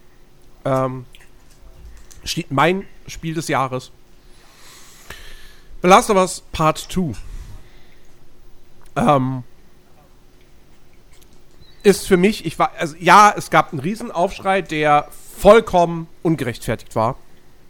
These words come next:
Äh, hauptsächlich wahrscheinlich auch, <clears throat> die, die am lautesten geschrien haben, waren wahrscheinlich irgendwelche Alt-Right-Idioten oder so. Ähm, also absolut eine Blamage, was da passiert ist. Ähm,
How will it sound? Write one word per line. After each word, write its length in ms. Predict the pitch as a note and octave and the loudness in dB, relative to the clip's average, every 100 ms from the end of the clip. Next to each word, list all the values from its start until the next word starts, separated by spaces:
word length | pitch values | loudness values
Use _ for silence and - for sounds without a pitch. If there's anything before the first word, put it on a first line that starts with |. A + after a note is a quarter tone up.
| - - - - - | -20 -20 -20 -20 -6
Äh, 460 | D#3+ D#3 C3+ B2+ A#2+ - - - - - - | 0 0 0 -2 -6 -10 -18 -18 -18 -8 2
hauptsächlich 360 | G3 G3+ G#3+ | 2 2 0
wahrscheinlich 440 | F3+ F3 F#3+ G#3+ F#3+ | 0 4 4 4 4
auch, 240 | G#3+ - - C4 - - | 4 2 0 -2 -2 -12
<clears throat> 360 | - - - - | -20 -20 -16 -6
die, 180 | D#3 F#3+ | -2 2
die 100 | G3 | 4
am 60 | E3+ | 6
lautesten 440 | G3+ G#3 - G3 | 6 4 -8 -6
geschrien 280 | F3+ G3 F#3 | -4 -2 2
haben, 120 | F3 | 4
waren 100 | E3+ | 4
wahrscheinlich 340 | E3 D#3+ D#3 | 2 -2 -4
irgendwelche 520 | G3 A3+ F#3+ G3 G3+ E3+ | -4 -2 0 0 0 0
Alt-Right-Idioten 720 | D#3 D3 G#3 A3+ F#3+ G#3 A3 | 2 2 2 -2 -4 -4 -4
oder 200 | G#3 G#3 | -4 -2
so. 220 | G3+ A3+ - - - - - - | -2 -4 -6 -20 -20 -20 -20 -6
Ähm, 460 | G3 E3 E3 E3 D#3+ - A4 A#4 A4 - - - - - | 6 8 8 4 -4 -2 0 0 -4 -12 -20 -20 -10 0
also 180 | F#3 F#3+ | 4 6
absolut 600 | G#3 - G3 F#3+ - - - - - - F#3 F3+ E3 - | 4 2 0 0 -4 -16 -20 -20 -20 -18 -12 -10 -10 -2
eine 120 | F3+ | 2
Blamage, 640 | D3+ E3 E3+ E3+ F3 G3 D3 | 4 4 6 6 6 4 0
was 160 | C3+ | -4
da 140 | - D#3 | -4 -2
passiert 440 | D3+ - D3 D3+ | -2 -2 -2 -6
ist. 260 | D3 C3+ - - - - - - - - - | -6 -8 -10 -12 -12 -12 -12 -14 -12 -8 4
Ähm, 380 | D3+ C#3+ C#3+ | 6 6 4